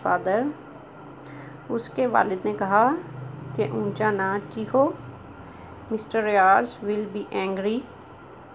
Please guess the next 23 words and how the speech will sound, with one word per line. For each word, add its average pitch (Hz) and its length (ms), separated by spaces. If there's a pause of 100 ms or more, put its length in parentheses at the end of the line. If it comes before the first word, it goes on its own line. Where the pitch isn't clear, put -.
(880)
मिस्टर 220 280
रियाज 196 500
नाराज़ 196 500
हो 220 100
जाएंगे। 240 480 (1300)
"Pull 226 200
the 233 200
string," 262 320 (1700)
और 208 200
डोर 214 300
खींच 214 360
लेंगे। 185 340 (540)
"Pull 240 220
the 202 140
string." - 220 (1120)
The 240 80 (100)
tall 254 320
boy 240 160 (140)
laughed 180 320
again, 208 440 (200)
लंबा 196 420
लड़का 190 420
दोबारा 185 560